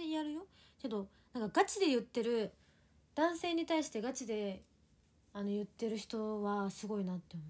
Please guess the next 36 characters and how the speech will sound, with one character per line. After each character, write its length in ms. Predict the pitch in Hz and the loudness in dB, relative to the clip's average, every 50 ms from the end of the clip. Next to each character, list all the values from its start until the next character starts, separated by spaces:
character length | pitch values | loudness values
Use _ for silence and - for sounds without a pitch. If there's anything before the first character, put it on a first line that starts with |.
| 156 156 | -12 -12
な 60 | 170 175 | -12 -12
ん 40 | |
か、 100 | - - - - 220 220 - - - - - - | -12 -14 -18 -20 -20 -20 -20 -20 -20 -20 -12 -2
も 280 | - 202 214 214 208 202 | 0 2 2 4 4 2
う、 80 | 190 180 - - - - - - - | 0 0 -4 -10 -20 -20 -20 -16 -4
あ 140 | - 220 226 | -2 2 4
ざ 160 | - 320 330 | 6 4 4
と 180 | 330 - 370 | 4 2 4
い 140 | 349 320 262 | 4 4 4
や 80 | 196 175 | 2 0
ん。 100 | 165 160 - - _ - _ - | -4 -6 -12 -16 _ -20 _ -6
モ 140 | 214 220 226 | -4 -4 0
テ 160 | - 302 311 | 2 2 2
る 280 | 262 233 214 196 190 196 | 4 4 2 2 0 0
の 140 | 196 202 196 | 0 0 0
知 120 | - - | 0 -2
っ 20 | - - | -2 -4
て 100 | - 269 | -4 -2
る、 160 | 262 262 262 247 | -2 -2 -2 -4
な 80 | - 220 | -6 -8
ん 20 | |
か、 160 | 196 208 196 - | -8 -8 -6 -6
分 120 | 185 220 | -6 -2
か 100 | - 302 | 0 0
っ 80 | 311 311 | 0 0
て 160 | - - 233 | -2 -4 -2
る 100 | 202 208 | 0 0
な 180 | 196 196 202 202 | 0 0 0 -2
っ 20 | |
て 160 | 196 - - | -4 -4 -4
思 180 | 190 185 190 185 | -4 -2 -2 -2
う 20 | |
ん 60 | 185 180 | -2 -4
だ 80 | 180 | -4
け 100 | - - | -6 -8
ど。 140 | - - - | -10 -12 -14